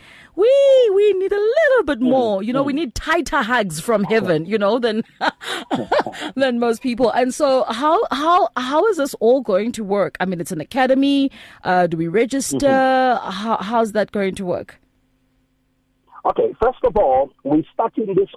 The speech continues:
Speaker 2: online. The online school is starting on the seventh of September. So
Speaker 1: Oh,
Speaker 2: that's
Speaker 1: nice.
Speaker 2: next month. We're talking about just few days,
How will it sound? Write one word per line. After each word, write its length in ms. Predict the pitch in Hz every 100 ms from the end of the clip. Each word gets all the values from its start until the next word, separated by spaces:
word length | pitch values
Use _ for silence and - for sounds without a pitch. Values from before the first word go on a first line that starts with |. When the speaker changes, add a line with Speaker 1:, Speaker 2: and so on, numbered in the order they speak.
| -
Speaker 2:
online. 720 | 185 180 156 147 117 127 131
The 60 | 139
online 400 | 143 185 170 175
school 220 | - 180 165
is 80 | 147
starting 300 | 156 147 160
on 100 | 151
the 100 | 135 -
seventh 300 | 156 156 156
of 120 | 143 -
September. 460 | - - 131 113 - -
So 100 | 277
Speaker 1:
Oh, 40 |
Speaker 2:
that's 240 | - 302 466
Speaker 1:
nice. 140 | -
Speaker 2:
next 140 | - 156
month. 200 | - 98
We're 140 | 123
talking 300 | 131 135 156
about 300 | 135 135 139 - _ _
just 180 | 156 190 _ -
few 200 | 214 175
days, 300 | - -